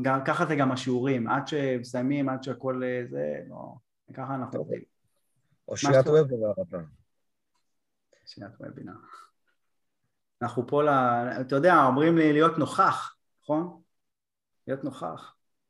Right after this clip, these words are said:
Speaker 1: נוכח.
Speaker 2: מהמם.
Speaker 1: כן, עוד, אה, עוד איזה שאלות? טוב, חברים, היה אחלה סשן.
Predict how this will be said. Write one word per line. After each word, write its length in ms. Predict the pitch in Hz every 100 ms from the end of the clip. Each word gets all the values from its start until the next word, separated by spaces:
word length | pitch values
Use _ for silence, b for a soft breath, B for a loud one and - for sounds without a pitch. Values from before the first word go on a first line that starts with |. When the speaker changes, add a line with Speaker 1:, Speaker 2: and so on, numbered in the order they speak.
| _
Speaker 1:
נוכח. 600 | - 139 - 277 - - _ _ _ _ _ _ _ _ _ _ _ _ _ _ _ _ _ _ _ _ _ _ _ _ _ _ _ _ _ -
Speaker 2:
מהמם. 300 | 147 98 95 73 _ _ _ _ _ _ _ _ _ _ _ _ _ _ _ _ _ _ _ -
Speaker 1:
כן, 180 | 165
עוד, 260 | 147 165 190
אה, 280 | 196 185 160
עוד 120 | 170
איזה 200 | 175 165
שאלות? 560 | 156 156 151 196 220 - - _ _ _ _ _ _ _ _ _ _ _ _ _ _ _ _ _ _ _ _ _ _ _ _ _ _ _ _ _
טוב, 240 | - 180 175
חברים, 640 | 139 123 143 175 143 - - _ _ _ _
היה 280 | 120 139 160
אחלה 180 | 151 160
סשן. 540 | - 131 120 131 139